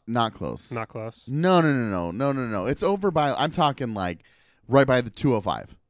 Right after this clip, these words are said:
Speaker 2: Oh, way over there.
Speaker 1: Yes,
Speaker 2: Okay.
Speaker 1: yes. Well, there's a, there's a road that goes under, like, Columbia or something at some point, and it crosses at some point. And my friend Nick at the time was like, "Dude, this road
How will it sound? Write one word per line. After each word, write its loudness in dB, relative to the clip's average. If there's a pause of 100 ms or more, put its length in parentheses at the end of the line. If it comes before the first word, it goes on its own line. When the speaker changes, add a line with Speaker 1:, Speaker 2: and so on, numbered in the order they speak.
(200)
Speaker 2:
Oh, 2
way -2
over -4
there. -2
Speaker 1:
Yes, -2
Speaker 2:
Okay. 0
Speaker 1:
yes. -2 (200)
Well, -2
there's 0
a, -2 (200)
there's 0
a 4
road 4
that -2
goes -2 (140)
under, 2
like, -4
Columbia -8
or -4
something -6
at -8
some -10
point, -6
and -8
it -10
crosses -6
at -12
some -18
point. -16 (360)
And -6
my -2
friend -4
Nick -8
at -6
the -10
time -8
was -12
like, -16
"Dude, -4 (600)
this -4
road -4